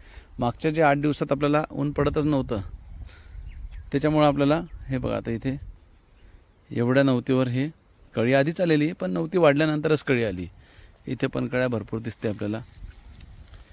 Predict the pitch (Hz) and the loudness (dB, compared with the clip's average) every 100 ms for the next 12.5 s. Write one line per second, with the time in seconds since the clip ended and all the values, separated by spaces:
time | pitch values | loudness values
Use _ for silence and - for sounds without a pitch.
0 | - - _ - - 151 156 202 196 185 | -20 -20 _ -20 -4 0 2 2 2 2
1 | 196 196 135 131 139 - 175 - 156 160 | 2 2 4 4 0 -2 -2 0 0 2
2 | 151 123 147 - - - - - - - | 4 2 -2 -10 -16 -14 -14 -14 -16 -18
3 | - - - - - - - - - 147 | -16 -16 -16 -14 -14 -14 -14 -14 -4 0
4 | 151 156 165 156 156 160 160 151 151 160 | 2 4 4 4 2 4 6 6 6 8
5 | 160 165 - - 143 139 139 139 139 - | 6 4 0 -8 -2 0 2 2 -2 -2
6 | 135 - 175 175 170 175 170 175 160 156 | -2 4 4 4 4 2 4 4 4 2
7 | 165 143 139 151 151 151 - 117 120 - | 4 4 4 2 2 2 0 0 -2 -4
8 | 120 127 127 143 139 127 - 135 127 135 | -2 0 0 0 0 0 4 6 6 4
9 | 127 127 135 139 117 117 - - - - | 4 4 4 2 0 -2 -6 -10 -14 -10
10 | - - - 123 170 165 143 143 147 147 | -6 -2 2 2 4 6 6 6 4 2
11 | 147 - 143 147 - 143 131 135 139 127 | 0 -4 -2 -2 -2 -4 -2 -2 0 0
12 | 127 123 117 123 - | -2 -4 -6 -8 -10